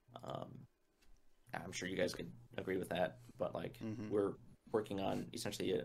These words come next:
Speaker 1: an overall kind of games or an Ethereum games website as well that will kind of, uh, cap-, you know,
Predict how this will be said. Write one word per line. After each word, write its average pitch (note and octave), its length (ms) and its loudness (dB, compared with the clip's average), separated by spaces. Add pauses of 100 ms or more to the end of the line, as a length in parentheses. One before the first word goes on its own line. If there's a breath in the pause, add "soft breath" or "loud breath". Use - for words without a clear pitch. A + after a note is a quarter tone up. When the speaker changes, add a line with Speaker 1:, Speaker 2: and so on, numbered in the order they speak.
Speaker 1:
an F#2 80 0
overall G#2 420 6
kind G2+ 200 -2
of G2 40 0
games G2+ 360 2
or G2+ 60 -2
an G2 60 0
Ethereum G#2 440 2
games G2 360 0
website G2 320 4
as - 140 -2
well G2+ 300 2 (340)
that F#2 100 8
will F2+ 80 4
kind F#2+ 200 2
of, - 180 -2 (360)
uh, - 80 -2 (120)
cap-, - 280 0 (120)
you G2+ 100 -2
know, F#2+ 180 -6